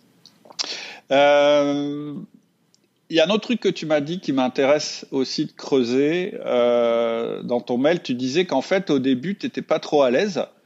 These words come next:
Tu te sentais un peu plutôt, euh, du côté introverti et timide. Euh, et que ça, et du coup, bah, le management, c'était pas forcément évident pour toi.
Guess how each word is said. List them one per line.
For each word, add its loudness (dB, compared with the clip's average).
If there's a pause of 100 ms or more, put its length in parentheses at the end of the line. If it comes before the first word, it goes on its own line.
(220)
Tu -12
te -18
sentais -2
un 0
peu 0
plutôt, 2
euh, 0
du -8
côté -4
introverti 0
et 2
timide. -2 (600)
Euh, 0
et -6
que -14
ça, -2
et -2
du -4
coup, 0
bah, 4
le 2
management, 0
c'était -8
pas 0
forcément -2
évident -2
pour -14
toi. -2